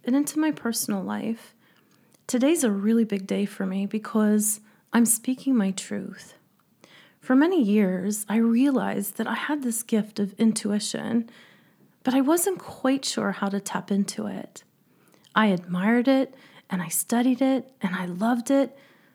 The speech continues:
but I didn't want to admit that I had the ability, like maybe you have.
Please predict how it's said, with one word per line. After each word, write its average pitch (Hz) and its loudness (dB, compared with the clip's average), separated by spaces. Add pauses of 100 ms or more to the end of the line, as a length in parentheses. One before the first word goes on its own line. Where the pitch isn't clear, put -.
(120)
but 220 0
I 226 2
didn't 285 -2
want 233 4
to - -6
admit 185 -2 (540)
that 196 -2
I 214 0
had 214 0
the 214 -4
ability, 196 -4 (720)
like 247 -2
maybe 277 2
you 262 2
have. 175 -12